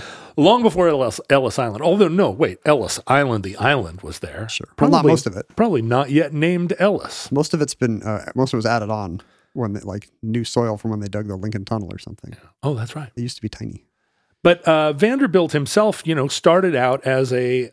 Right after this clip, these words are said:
Speaker 1: um, as, uh, the son of a guy who was running a ferry boat back and forth across, uh, across the Hudson River to New Jersey. Uh,
Speaker 2: That was
Speaker 1: just,
Speaker 2: a good job back then.
Speaker 1: you know, yeah, just like a, like, like a little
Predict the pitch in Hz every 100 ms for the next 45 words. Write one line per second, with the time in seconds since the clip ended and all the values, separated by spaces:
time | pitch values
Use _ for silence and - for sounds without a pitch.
0 | - 123 123 123 - _ _ - - 131
1 | 135 131 - 139 - _ _ _ 123 143
2 | - - 170 170 165 139 131 147 143 143
3 | 139 127 113 127 156 151 117 - 170 180
4 | 82 82 - 120 127 135 120 131 117 120
5 | - 139 120 110 - - - _ _ _
6 | _ _ _ 113 113 110 110 - 123 -
7 | 127 - 120 131 - 123 147 135 117 131
8 | 135 117 113 143 160 110 104 123 _ _
9 | - _ _ 127 127 170 202 143 147 147
10 | 185 147 127 143 117 104 240 156 151 247
11 | 208 160 - 262 214 143 - _ 160 180
12 | - - - 98 _ _ _ - 160 156
13 | 143 160 269 202 143 110